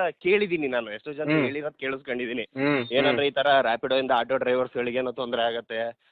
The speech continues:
Speaker 2: ಹ್ಮ್.
Speaker 1: ಆ, ಈ ತರ ಆಟೋ ಡ್ರೈವರ್ಸ್‌ಗಳಿಗೆಲ್ಲ ತೊಂದ್ರೆ ಆಗತ್ತೆ ಅಂತ ನಾನು ತುಂಬಾ ಜನರು ಹೇ-, ಹೇಳೋದ್ ಕೇಳಿಸ್ಕೊಂಡಿದೀನಿ. ಹಾಗಾಗಿ ನಾನು Rapido-ದು ಬಂದ್ರೂ ನಾನು ಮಾಡ್ತಿಲ್ಲ. ಏನಕ್ಕೆ ಅಂದ್ರೆ ಆಟೋ ಡ್ರೈವರ್ಸ್‌ಗಳೆಲ್ಲ ಬೇಜಾರ್ ಮಾಡ್ಕೊಂತಾರೆ, ಯಾಕಂದ್ರೆ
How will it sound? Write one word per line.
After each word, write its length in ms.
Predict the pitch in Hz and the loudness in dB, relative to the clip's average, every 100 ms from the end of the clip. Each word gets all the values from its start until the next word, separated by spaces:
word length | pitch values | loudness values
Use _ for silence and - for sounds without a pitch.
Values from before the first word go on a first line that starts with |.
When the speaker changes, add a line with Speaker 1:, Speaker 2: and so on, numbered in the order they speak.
| - | -4
Speaker 2:
ಹ್ಮ್. 200 | 147 143 | 0 4
Speaker 1:
ಆ, 320 | 120 120 120 120 | 6 6 4 2
ಈ 140 | 123 | 2
ತರ 160 | 131 127 | 2 2
ಆಟೋ 240 | 131 147 | 2 0
ಡ್ರೈವರ್ಸ್‌ಗಳಿಗೆಲ್ಲ 600 | 147 143 139 143 139 139 | 0 -2 -2 -4 -4 -4
ತೊಂದ್ರೆ 300 | 139 135 143 | -4 -2 -2
ಆಗತ್ತೆ 240 | 143 143 | -2 -4
ಅಂತ 100 | 143 | -6
ನಾನು 180 | 170 156 | -4 -6
ತುಂಬಾ 380 | - 139 160 180 | -8 -4 0 2
ಜನರು 300 | 170 165 165 | 2 0 0
ಹೇ-, 200 | 151 135 | 0 0
ಹೇಳೋದ್ 300 | 135 143 139 | 0 -2 -4
ಕೇಳಿಸ್ಕೊಂಡಿದೀನಿ. 600 | - 135 135 131 120 175 | 0 0 2 -2 0 -2
ಹಾಗಾಗಿ 240 | 147 165 | 0 -2
ನಾನು 180 | 170 156 | -2 0
Rapido-ದು 440 | 139 160 165 170 160 | 0 2 0 0 2
ಬಂದ್ರೂ 380 | 170 175 185 | 2 2 4
ನಾನು 180 | 185 165 | 4 4
ಮಾಡ್ತಿಲ್ಲ. 380 | 135 127 135 117 | 2 2 0 0
ಏನಕ್ಕೆ 400 | 110 143 165 175 | 2 0 0 -2
ಅಂದ್ರೆ 160 | 175 165 | 2 2
ಆಟೋ 160 | 147 | 2
ಡ್ರೈವರ್ಸ್‌ಗಳೆಲ್ಲ 800 | 143 143 139 - 139 131 139 135 | -2 -2 -2 0 0 2 4 2
ಬೇಜಾರ್ 260 | 123 131 131 | 2 0 0
ಮಾಡ್ಕೊಂತಾರೆ, 460 | 123 131 123 120 | -2 -2 -4 -4
ಯಾಕಂದ್ರೆ 520 | 117 139 160 _ _ | -4 -6 -10 _ _